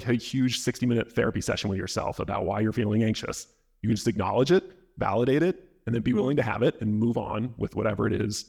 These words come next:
Speaker 1: you wanna be doing in that
Speaker 2: Mm-hmm.
Speaker 1: moment.
Speaker 2: And same thing goes with
Speaker 1: Be
Speaker 2: those
Speaker 1: brief.
Speaker 2: Oh, sorry.
Speaker 1: Yep.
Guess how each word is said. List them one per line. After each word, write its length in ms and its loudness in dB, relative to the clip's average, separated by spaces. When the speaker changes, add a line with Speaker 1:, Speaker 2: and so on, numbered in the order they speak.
Speaker 1:
you 100 2
wanna 220 0
be 100 0
doing 340 2
in 80 -2
that 100 -2
Speaker 2:
Mm-hmm. 80 2
Speaker 1:
moment. 220 -2
Speaker 2:
And 140 2
same 140 4
thing 100 2
goes 120 2
with 100 0
Speaker 1:
Be 60 0
Speaker 2:
those 140 4
Speaker 1:
brief. 220 -2
Speaker 2:
Oh, 40 -20
sorry. 160 -20
Speaker 1:
Yep. 120 -12